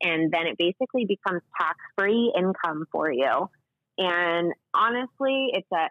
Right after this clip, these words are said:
it's a really incredible program. Um, and I, I really encourage any businesses to, to look into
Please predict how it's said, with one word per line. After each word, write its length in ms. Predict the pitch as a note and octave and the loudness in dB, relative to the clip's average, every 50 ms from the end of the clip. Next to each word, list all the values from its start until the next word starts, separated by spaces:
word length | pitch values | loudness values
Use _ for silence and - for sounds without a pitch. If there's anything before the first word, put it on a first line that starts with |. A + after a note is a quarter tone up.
| - | -4
it's 140 | - F#3 - | -8 -8 -6
a 80 | F#3+ F#3+ | -6 -6
really 680 | F3+ F3 F3 F#3+ G#3+ A3 A3 A3 A3+ A3+ A3+ A3 G#3+ - | -6 -6 -6 -4 0 2 2 4 4 4 2 2 0 0
incredible 880 | F#3 F#3+ F#3+ - - F3+ F3 E3+ E3 E3+ F#3 F#3 F#3+ F#3 F#3+ G3 G3+ G3 _ _ _ - | -2 -6 -8 -4 -4 -2 -2 -2 -2 0 0 2 2 2 0 -2 -4 -8 _ _ _ -4
program. 560 | F#3+ F#3 F#3+ - G#3+ G#3+ A3+ A#3 C4 D4 D4+ _ _ _ _ _ _ _ _ _ _ _ - - | -2 -2 0 0 0 0 2 0 0 -2 -6 _ _ _ _ _ _ _ _ _ _ _ -6 -2
Um, 240 | F3+ F3 F3+ F3+ | 0 0 0 0
and 100 | F3+ F3+ | 0 -2
I, 120 | F3+ F#3 - - | -2 -2 -2 -2
I 100 | G3 G3+ | 0 0
really 380 | G3+ F#3+ A3+ A#3+ A#3 A#3 A3 G#3+ | 0 0 2 2 2 4 2 2
encourage 680 | G3+ G3+ G3 - - G3+ F#3 F#3 F3 E3+ E3+ E3+ D#3+ - F#3 - - | 0 -4 -8 -4 -2 0 0 2 2 0 0 -2 -6 -18 -16 -8 -4
any 240 | - F#3+ G3 F#3+ F#3 D#3+ | -4 -2 0 0 0 0
businesses 580 | F3+ F3 D#3+ F3+ F3 - - E3+ D#3+ D#3+ D#3 D#3+ _ _ _ - | 0 -2 -2 -6 -8 -6 -2 -2 -2 -2 -2 -6 _ _ _ 0
to, 460 | F#3 F3 E3+ E3+ E3 E3 E3 E3 C#3 - - | 2 2 4 4 4 4 4 2 0 -2 -2
to 80 | - F#3 | 0 2
look 140 | F#3 F3 - | 2 2 0
into 160 | - D#3+ E3 | -2 -4 -4